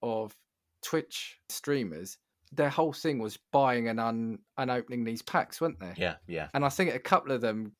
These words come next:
Speaker 1: there was something dodgy that they were doing, but like I said, won't necessarily go into it, but it was about feeding that addiction. So even when you're not playing the game, or if you weren't overly sure, you could watch that and get hyped on the
Speaker 2: Yeah.
Speaker 1: excitement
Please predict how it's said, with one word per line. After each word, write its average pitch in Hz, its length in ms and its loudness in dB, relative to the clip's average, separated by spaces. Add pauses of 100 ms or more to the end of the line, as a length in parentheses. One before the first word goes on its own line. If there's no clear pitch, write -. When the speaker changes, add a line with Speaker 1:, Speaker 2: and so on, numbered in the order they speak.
(140)
Speaker 1:
there 151 120 4
was 143 120 -2
something 160 460 2
dodgy 135 360 0
that 110 200 -2
they 117 120 -2
were 110 120 -4
doing, 123 380 -2
but 127 360 0 (180)
like 139 160 0
I - 20 -4
said, 98 260 -6 (460)
won't 123 180 -4
necessarily 110 340 -6
go 120 120 0
into 120 180 -4
it, 90 120 -10
but 131 100 -2
it 143 80 0
was 143 160 -2
about 135 460 0 (340)
feeding 151 440 4
that 123 140 4
addiction. 139 440 0
So 131 180 0
even 143 180 0
when 151 140 -2
you're 147 100 0
not 143 180 0
playing 123 260 2
the 120 80 0
game, 120 360 2
or 117 120 0
if 117 140 -2
you 120 160 -2
weren't 127 420 2 (600)
overly 110 260 -4
sure, 113 340 0
you 107 180 -4
could - 180 -10
watch 127 260 2
that 95 160 0
and 104 160 -8
get 113 260 -2
hyped - 480 2
on 113 340 2 (180)
the 117 80 -4
Speaker 2:
Yeah. 110 40 -4
Speaker 1:
excitement 98 600 2